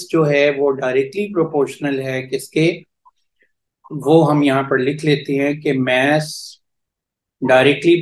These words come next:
proportional to the production time। तो हम लिखेंगे mass our production time। तो दोनों quantities के between ratio ले लेते हैं। mass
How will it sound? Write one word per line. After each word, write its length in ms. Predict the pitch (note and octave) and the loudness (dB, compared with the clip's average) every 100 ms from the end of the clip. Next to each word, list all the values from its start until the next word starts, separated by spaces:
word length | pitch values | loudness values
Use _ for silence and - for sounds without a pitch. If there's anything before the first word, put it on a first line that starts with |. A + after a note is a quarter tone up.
| D#3+ | 2
proportional 640 | C#3+ D3 C3+ - D3 C#3+ C3+ | 0 0 -2 -2 -4 -4 -4
to 60 | D3+ D3 C3+ | -6 -6 -6
the 120 | F3 G3+ G#3 - _ _ D3 | -6 -8 -12 -20 _ _ -2
production 500 | D#3 D#3 - F3+ D#3 | 0 0 0 0 2
time। 360 | C3 B2+ D#3 G3+ G#3 _ _ _ | 0 0 -4 -8 -18 _ _ _
तो 120 | C#3 C3 | -8 -4
हम 220 | D3 D3+ | -2 0
लिखेंगे 420 | D3+ D#3+ D3+ D#3 | -2 -2 0 2
mass 480 | D3 C3+ C#3+ D#3+ D#3+ - - | 0 0 0 -2 -4 -10 -4
our 380 | C3+ C3 C3+ F3+ - _ _ _ _ _ _ _ | 0 0 0 -2 -6 _ _ _ _ _ _ _
production 560 | C#3 C3 C3+ - E3+ D#3+ | -4 -2 -2 -4 -4 2
time। 280 | D#3 D#3+ G#3+ - _ _ _ | 2 2 0 -10 _ _ _
तो 180 | E3 D#3+ | 2 2
दोनों 320 | D3+ D3+ F#3+ | 2 4 4
quantities 640 | G3 E3+ D3 C#3 C#3+ D3 - | 4 2 0 -6 -8 -8 -4
के 120 | C#3+ | -4
between 500 | C3+ B2 C#3+ C#3+ A#2+ | -2 -6 -8 -6 -4
ratio 300 | A#2 - E3+ | -4 -2 -2
ले 140 | D#3+ | 0
लेते 380 | D3+ D3+ D3 D3 | 0 -2 -2 -6
हैं। 220 | C#3+ D3 C3+ | -4 -6 -6
mass 340 | A#2+ C3+ D3+ | -2 0 0